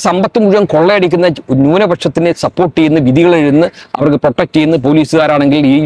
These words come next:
ന്യൂനപക്ഷങ്ങളുടെ പോയി salute അടിക്കുന്ന, ഇങ്ങനെയൊക്കെ ചെയ്തുകൊണ്ടിരിക്കുന്ന ഒരു അവസ്ഥ എന്താണ്? ജനങ്ങൾക്ക് ബോധമില്ല. ആ ബോധമില്ലാത്തത് ബോധമുണ്ടാക്കാൻ വേണ്ടിയാണ് ഇന്ത്യൻ ഭരണഘടനാ socialism എന്ന് പറയുന്ന പുസ്തകം ഞങ്ങൾ പ്രസിദ്ധീകരിക്കുന്നത്. ഇവിടെ ഓരോ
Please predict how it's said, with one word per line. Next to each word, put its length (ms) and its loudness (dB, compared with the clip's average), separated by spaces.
ന്യൂനപക്ഷങ്ങളുടെ 720 0
പോയി 160 0
salute 280 -2
അടിക്കുന്ന, 280 -2
ഇങ്ങനെയൊക്കെ 440 0
ചെയ്തുകൊണ്ടിരിക്കുന്ന 540 0
ഒരു 80 -4
അവസ്ഥ 320 -6
എന്താണ്? 240 -4
ജനങ്ങൾക്ക് 480 0
ബോധമില്ല. 400 -4
ആ 40 -4
ബോധമില്ലാത്തത് 760 0
ബോധമുണ്ടാക്കാൻ 720 0
വേണ്ടിയാണ് 320 -2
ഇന്ത്യൻ 280 -2
ഭരണഘടനാ 420 -2
socialism 500 -2
എന്ന് 140 0
പറയുന്ന 260 -4
പുസ്തകം 320 -4
ഞങ്ങൾ 220 -2
പ്രസിദ്ധീകരിക്കുന്നത്. 580 -4
ഇവിടെ 160 0
ഓരോ 300 2